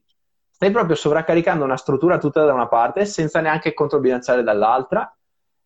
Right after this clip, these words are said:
E quindi, cioè, veramente, poi il discorso gambe, anche lì, mm, bisogna vedere un po' il soggetto, perché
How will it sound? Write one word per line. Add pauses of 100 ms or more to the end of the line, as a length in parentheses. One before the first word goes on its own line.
(340)
E
quindi,
cioè, (360)
veramente,
poi
il
discorso
gambe, (500)
anche
lì, (220)
mm,
bisogna
vedere
un
po'
il
soggetto,
perché